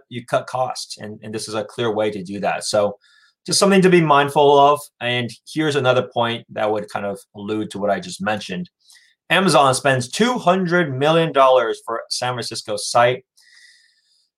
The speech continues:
uh, one slated for housing. So they plan to build a delivery station at a site here, which is kind of i-, i-, interesting, right? To build a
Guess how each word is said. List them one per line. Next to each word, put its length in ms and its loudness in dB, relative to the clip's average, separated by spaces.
uh, 320 6
one 220 4
slated 300 2
for 100 4
housing. 460 2
So 500 2
they 80 -10
plan 280 -4
to 60 -14
build 200 0
a 40 -8
delivery 320 -2
station 400 -4
at 120 -6
a 60 -4
site 360 -2
here, 180 -2
which 160 -10
is 60 -12
kind 180 -4
of 180 -6
i-, 100 -20
i-, 40 -16
interesting, 580 -8
right? 360 -2
To 220 -10
build 400 2
a 360 -6